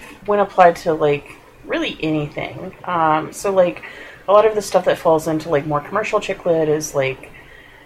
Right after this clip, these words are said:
you know, Jodi Picoult and, and Jennifer Weiner and, and, like, things that are kind of focused around, like, families and relationships and, and, like, things that are important to women. And when men write about things that are,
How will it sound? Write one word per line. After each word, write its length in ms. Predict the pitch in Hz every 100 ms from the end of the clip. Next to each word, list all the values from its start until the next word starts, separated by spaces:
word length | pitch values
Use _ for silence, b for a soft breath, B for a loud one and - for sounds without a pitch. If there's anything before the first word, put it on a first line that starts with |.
| B B _ - _ _ _ -
you 80 | 170
know, 80 | 151
Jodi 260 | 165 156
Picoult 800 | 151 - 214 208 196 185 180 160
and, 300 | 147 147 147
and 160 | 156 151
Jennifer 320 | 160 156 156
Weiner 580 | 185 202 190 175 165 156
and, 240 | 151 131
and, 200 | 180 185
like, 260 | 185 180 -
things 260 | 247 247 240
that 80 |
are 60 | 226
kind 160 | 226 226
of 60 |
focused 400 | 220 214 196 -
around, 220 | 175 165
like, 300 | 160 156 - - - _ _ _ -
families 520 | 247 214 170 151 147
and 100 | 165
relationships 720 | 185 226 233 185 160 143 -
and, 180 | 160 151
and, 140 | 160
like, 160 | 170 160
things 260 | 160 160 -
that 100 | 185
are 60 | 196
important 400 | 196 269 247 -
to 60 |
women. 380 | 147 127 123 123 B B B B B -
And 120 | 165
when 180 | 180 196
men 220 | 277 294
write 200 | 214 185
about 240 | 160 131
things 400 | 170 160 160 156
that 120 | 165
are, 340 | 156 151 156